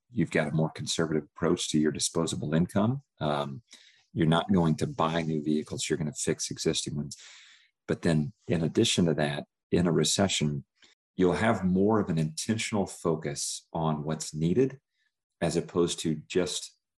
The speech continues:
you know, what also is recommended. And so as a franchisee and talking with our franchisees on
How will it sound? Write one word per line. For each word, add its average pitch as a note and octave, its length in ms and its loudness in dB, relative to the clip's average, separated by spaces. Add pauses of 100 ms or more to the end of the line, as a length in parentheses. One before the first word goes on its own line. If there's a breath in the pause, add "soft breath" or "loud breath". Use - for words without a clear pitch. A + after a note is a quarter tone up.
(320)
you E2+ 80 -2
know, D#2 100 2
what D#2 240 0
also E2 400 0
is - 400 -4
recommended. D2+ 680 -2 (340 soft breath)
And D#2+ 120 2
so D2+ 380 0
as F2 180 2
a D#2 160 0 (220)
franchisee F2 1000 2
and C#2+ 200 -10 (120)
talking F2 400 0
with D#2 160 2
our E2+ 120 4
franchisees D#2 800 0
on D2 300 -6